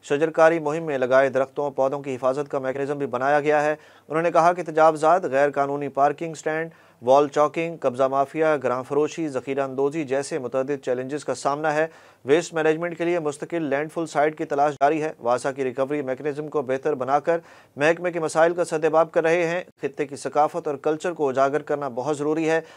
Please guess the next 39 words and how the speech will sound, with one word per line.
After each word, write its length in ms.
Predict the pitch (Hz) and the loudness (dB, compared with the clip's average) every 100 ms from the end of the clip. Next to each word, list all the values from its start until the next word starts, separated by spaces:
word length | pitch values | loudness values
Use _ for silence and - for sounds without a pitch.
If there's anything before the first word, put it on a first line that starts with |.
| - _ | -20 _
कमिश्नर 320 | 131 143 170 | -4 -2 -2
ने 80 | 160 | -2
कहा 240 | 147 151 160 | 2 2 2
कि 120 | 160 | -2
मकामी 420 | 139 147 151 165 | -2 2 0 0
प्रोडक्ट्स 400 | 151 147 156 156 | 0 0 0 -4
की 160 | - 165 | -4 0
बैरून 320 | 135 143 156 | 2 0 0
मुल्क 240 | 151 156 - | 0 -2 -2
तरसील 340 | 147 139 170 170 | -4 -2 -4 -2
को 140 | 147 | -4
तरजीह 320 | 143 131 143 | -4 -4 -4
देना 200 | 135 151 | -4 -2
होगी। 300 | 160 160 180 175 - _ - | 0 -2 -4 -8 -18 _ -2
मुल्क 180 | 147 196 | 0 0
की 60 | |
तरक्की 320 | 175 165 196 | 0 0 -2
के 80 | 185 | -4
लिए 180 | 185 196 | 0 0
ग्रास 340 | 143 143 160 - | 2 2 2 -2
रूट 180 | 175 151 | -4 -2
लेवल 300 | 139 165 165 | 0 0 -2
के 120 | 143 | -4
मंसूबे 340 | 131 127 147 | -6 -4 -2
बनाने 300 | 139 139 156 | 0 -2 -4
की 120 | 156 | -4
ज़रूरत 320 | 131 143 160 160 | 0 2 2 0
है। 160 | 175 - - _ | -6 -6 -20 _
कमिश्नर 340 | 135 135 156 147 | -2 0 -2 -2
आमिर 220 | 135 147 | -2 -2
खटक 320 | 143 143 151 | -2 -4 -4
ने 140 | 165 165 | -4 -2
वफ्द 280 | 123 143 - | -2 -2 -2
को 180 | 160 | -2
यादगारी 540 | 139 127 127 131 143 156 | 2 2 4 2 2 0
शील्ड 340 | - 156 160 | -4 -4 -4
भी 120 | 135 | -6
पेश 260 | 165 156 - | -2 -2 -2
की। 180 | 123 | -8